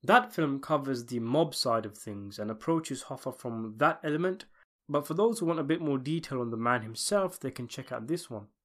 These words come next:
You know, it's kinda funny, I actually, in a way, I wanna see a remake of this film. I know it sounds weird, but knowing what we know about Hoffa now,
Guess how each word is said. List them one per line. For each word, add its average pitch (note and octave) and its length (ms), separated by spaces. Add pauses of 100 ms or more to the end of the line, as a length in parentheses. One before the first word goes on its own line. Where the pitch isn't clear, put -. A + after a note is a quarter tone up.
(960)
You F3 80
know, A#3+ 80
it's - 100
kinda C#4+ 220
funny, A#3 380
I A3+ 260
actually, G#3+ 500
in F3 140
a D#3 80
way, C#3 680 (500)
I D3 80
wanna G#3 220
see - 200
a C3 60
remake D#3 560
of G#2+ 160
this G#2+ 180
film. G#2+ 300
I B2+ 60
know G3+ 120
it F3 60
sounds C3 340
weird, A#2 480 (500)
but D#3+ 440
knowing G3+ 640
what E3+ 200
we D3 120
know D#3+ 280
about B2+ 300
Hoffa C3+ 260
now, A2 460